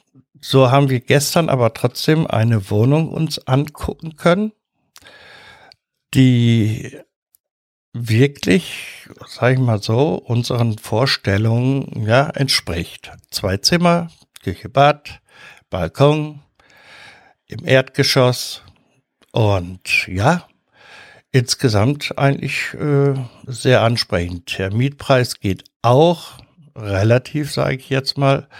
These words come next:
also so, dass wir das auch ohne Probleme stemmen können, ohne dass wir den letzten Euro dreimal rumdrehen müssen. Ja, interessant war einfach, dann zu hören,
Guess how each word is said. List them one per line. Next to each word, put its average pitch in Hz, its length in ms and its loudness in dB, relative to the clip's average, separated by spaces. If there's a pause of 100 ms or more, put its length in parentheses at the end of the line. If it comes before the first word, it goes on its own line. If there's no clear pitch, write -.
(440)
also 107 340 0
so, 117 280 4
dass - 240 0
wir 104 80 0
das 92 200 -2
auch - 320 -4
ohne 117 280 0
Probleme 107 500 0
stemmen 117 480 0
können, 110 440 0
ohne 107 300 -2
dass - 300 -6
wir 98 320 0 (140)
den 104 140 0
letzten - 460 -2
Euro 101 360 0
dreimal 98 480 -2
rumdrehen 131 560 2
müssen. 135 380 -2 (1080)
Ja, 95 420 2 (600)
interessant 139 680 0
war 160 220 4
einfach, 165 520 0 (1160)
dann 120 240 -2
zu 117 240 -2
hören, 143 480 2